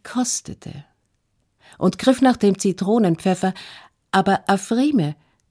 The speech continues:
schüttelte den Kopf, kostete auch und sagte: "Scharf genug."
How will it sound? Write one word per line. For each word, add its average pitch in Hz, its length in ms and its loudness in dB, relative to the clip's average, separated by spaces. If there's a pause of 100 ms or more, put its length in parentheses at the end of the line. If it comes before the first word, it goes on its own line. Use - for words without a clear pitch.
(380)
schüttelte 254 520 0
den 190 200 2
Kopf, - 460 -8 (1300)
kostete 220 580 -2
auch 240 280 -2
und 220 140 0
sagte: 208 380 -4
"Scharf 226 460 -4
genug." 190 480 -2